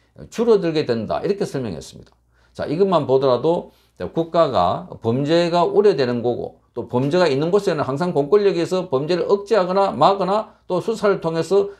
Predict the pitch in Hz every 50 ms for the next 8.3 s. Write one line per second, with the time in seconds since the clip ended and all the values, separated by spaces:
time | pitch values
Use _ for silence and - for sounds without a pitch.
0 | _ _ - - 185 190 220 208 214 220 202 175 139 123 120 123 156 151 120 98
1 | - - _ _ _ - - 277 302 302 269 247 208 160 190 233 233 185 127 131
2 | 139 139 226 233 233 247 247 240 233 - - - 208 247 - - - 175 165 151
3 | - - - - 104 101 98 - - 156 151 156 156 147 139 131 - - - _
4 | _ _ _ - 160 147 113 107 135 196 - _ _ _ _ - 135 123 123 170
5 | 196 214 196 202 - 202 226 214 226 220 208 247 277 294 262 233 214 190 160 131
6 | 120 139 147 135 - - - _ _ _ _ _ _ - 143 147 170 170 214 220
7 | 220 233 226 214 208 - - 247 240 240 226 208 190 185 175 175 156 139 151 165
8 | - 190 196 202 196